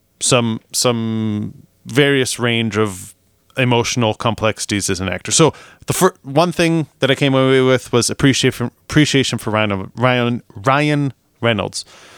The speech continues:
But the other thing that I came away with was a bit of a questioning. And I don't know where I stand with this, and I'm wanting to more just have a dialogue with you and break it down. I, I was going, "Hey,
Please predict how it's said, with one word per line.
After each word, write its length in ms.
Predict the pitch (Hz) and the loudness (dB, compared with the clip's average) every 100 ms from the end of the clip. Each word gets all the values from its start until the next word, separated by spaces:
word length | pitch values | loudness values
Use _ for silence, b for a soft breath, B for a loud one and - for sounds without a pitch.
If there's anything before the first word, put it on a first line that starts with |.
| B B - | B B -2
But 100 | 151 | 2
the 100 | 220 | 4
other 160 | 311 359 | 4 2
thing 180 | 311 277 | 2 2
that 100 | 214 | 2
I 60 | |
came 220 | 180 190 | 2 2
away 240 | 175 170 165 | 4 4 4
with 200 | 165 - | 2 2
was 200 | 143 - - _ _ _ - | 0 0 -6 _ _ _ -4
a 80 | |
bit 140 | 139 160 | 2 2
of 60 | |
a 40 | 147 | 0
questioning. 720 | - 139 127 - 101 98 101 _ _ _ _ _ _ _ - B B B B | 0 0 0 -6 -8 -8 -10 _ _ _ _ _ _ _ -16 B B B B
And 100 | 127 | 0
I 100 | 147 | 2
don't 140 | 156 165 | 4 4
know 160 | 160 | 4
where 180 | 156 147 | 4 4
I 80 | 127 | 2
stand 360 | - 131 120 101 | -2 -2 -2 -2
with 100 | 98 | -4
this, 160 | 104 | -2
and 100 | 120 | 0
I'm 300 | 123 123 123 | 2 0 0
wanting 260 | 135 143 139 | 2 2 0
to 80 | 139 | 0
more 200 | 127 123 | 0 0
just 160 | 123 | -2
have 120 | 131 113 | -2 -2
a 40 | |
dialogue 500 | 104 120 120 110 104 | 2 2 4 2 0
with 180 | 110 - | -2 -2
you 100 | 110 | -2
and 100 | 101 | 0
break 280 | 107 104 98 | 0 -2 -4
it 100 | - | -6
down. 260 | 101 - - B B B B B B B B B - | -8 -8 -16 B B B B B B B B B -4
I, 400 | 165 190 185 - _ _ | 0 2 2 0 _ _
I 120 | 165 | 0
was 320 | 185 196 - - - B B B B B B B B B _ _ 151 | 2 2 0 -4 -12 B B B B B B B B B _ _ 0
going, 380 | 180 180 180 - | 4 4 2 -2
"Hey, 380 | 165 320 339 | 2 4 4